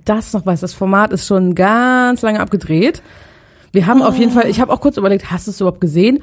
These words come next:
Speaker 1: Muss ja, weil wir haben ja darüber gesprochen. Also,
Speaker 2: Ja?
Speaker 1: ähm,
Speaker 2: Bist du dir sicher?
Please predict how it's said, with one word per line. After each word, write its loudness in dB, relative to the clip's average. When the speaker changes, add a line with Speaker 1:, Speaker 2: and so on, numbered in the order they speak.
Speaker 1:
Muss 2
ja, 0
weil 2
wir 4
haben 4
ja 2
darüber 4
gesprochen. -2
Also, 0
Speaker 2:
Ja? 0
Speaker 1:
ähm, 0
Speaker 2:
Bist -2
du -4
dir -2
sicher? -2